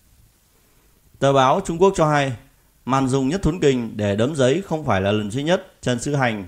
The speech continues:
làm giả công phu. Trước đó, màn đá vỡ chai nước được treo bởi một sợi dây cũng được cho là một thủ thuật tương tự được vị đạo trưởng Võ Đang dựng lên.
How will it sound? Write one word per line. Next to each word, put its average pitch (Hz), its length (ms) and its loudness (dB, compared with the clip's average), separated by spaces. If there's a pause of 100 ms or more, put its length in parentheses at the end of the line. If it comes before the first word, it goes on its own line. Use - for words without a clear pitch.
làm 110 260 -2
giả 82 380 -4
công 127 140 -6
phu. 131 300 0 (460)
Trước 185 120 2
đó, 160 420 4
màn 123 280 -2
đá 120 180 2
vỡ 160 200 -2
chai 139 180 -2
nước 170 220 -4
được 123 220 -4
treo 143 340 2
bởi 98 180 0
một 101 140 -6
sợi - 180 -8
dây 123 280 0 (340)
cũng 180 120 -8
được 170 160 2
cho 151 220 6
là 131 100 2
một 113 220 -4
thủ 98 140 -6
thuật 104 260 -2
tương 156 160 -2
tự 156 220 -4 (220)
được 127 140 -2
vị 139 180 -2
đạo 123 160 -2
trưởng 95 280 -6
Võ 127 120 0
Đang 131 220 0
dựng 117 180 -6
lên. 123 300 0